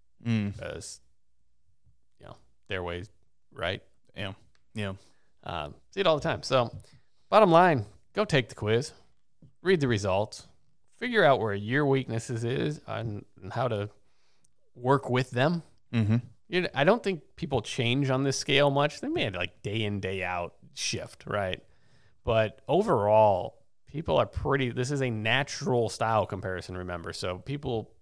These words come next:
Speaker 2: tend to stay where they're at.
Speaker 1: Yeah, your natural tendencies.
Speaker 2: Can you function in another role? Yeah.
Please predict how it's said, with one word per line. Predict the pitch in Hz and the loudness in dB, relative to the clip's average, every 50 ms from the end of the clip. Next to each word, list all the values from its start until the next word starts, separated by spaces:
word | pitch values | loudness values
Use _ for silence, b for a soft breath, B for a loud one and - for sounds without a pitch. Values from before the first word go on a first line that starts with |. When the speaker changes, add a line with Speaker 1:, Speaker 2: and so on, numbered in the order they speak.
| _ _ - - | _ _ -20 -20
Speaker 2:
tend | - - - 147 147 151 143 139 - | -20 -8 -2 0 2 2 2 2 0
to | 131 120 | 0 -2
stay | 110 - - - 120 117 113 110 | -2 -4 -2 0 0 2 2 0
where | 104 101 110 107 107 95 | -2 -2 -2 -2 -2 -2
they're | 98 92 92 90 95 | -4 -6 -6 -4 -4
at. | 98 87 - - - - - - - | -6 -6 -8 -12 -18 -20 -20 -20 -6
Speaker 1:
Yeah, | - 131 127 104 | 0 2 2 2
your | 98 101 104 | 2 2 2
natural | 107 110 104 98 - - 95 90 - - - | 4 4 4 2 2 0 -2 -2 -4 -4 0
tendencies. | - - 123 101 90 87 - - 90 85 - - - - - - - - - - - | 2 4 4 4 2 0 -4 -6 -6 -8 -10 -10 -10 -12 -12 -18 -20 -20 -20 -20 -8
Speaker 2:
Can | - 151 143 156 | -2 0 2 2
you | 143 | 2
function | 117 - - 127 147 160 - - 180 175 170 | 0 0 0 0 0 0 0 0 0 0 0
in | 170 160 | 0 0
another | 170 165 160 165 170 180 170 | 2 2 2 2 2 2 2
role? | 170 175 175 190 190 185 175 - - - - - - - | 2 2 4 4 4 2 0 -4 -12 -16 -18 -20 -20 -12
Yeah. | 143 113 107 190 165 117 110 151 | -8 -4 -2 -2 -2 -2 -4 -6